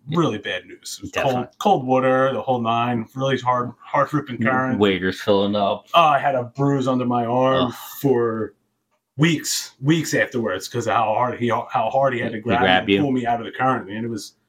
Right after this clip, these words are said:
Speaker 2: just irresponsible, to be honest with you. And do a lot of stupid, irresponsible things. So
Speaker 1: Yeah, well,
Speaker 2: we all do.
Speaker 1: these fish,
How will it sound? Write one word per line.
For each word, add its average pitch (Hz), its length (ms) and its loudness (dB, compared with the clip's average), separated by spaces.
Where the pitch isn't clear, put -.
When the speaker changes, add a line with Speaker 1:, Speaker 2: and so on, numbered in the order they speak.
Speaker 2:
just 175 120 -2
irresponsible, 98 800 -6
to 104 60 -14
be 98 100 -8
honest 92 260 -8
with 87 160 -20
you. 107 80 -14
And 107 320 -6
do 143 120 -4
a - 20 -4
lot 123 140 -2
of - 60 -10
stupid, 95 280 -12
irresponsible - 540 -16
things. - 340 -16
So - 220 -16
Speaker 1:
Yeah, 104 280 -2
well, 92 200 -2
Speaker 2:
we - 80 4
all 104 140 -2
do. 101 180 -8
Speaker 1:
these 95 160 -2
fish, - 220 0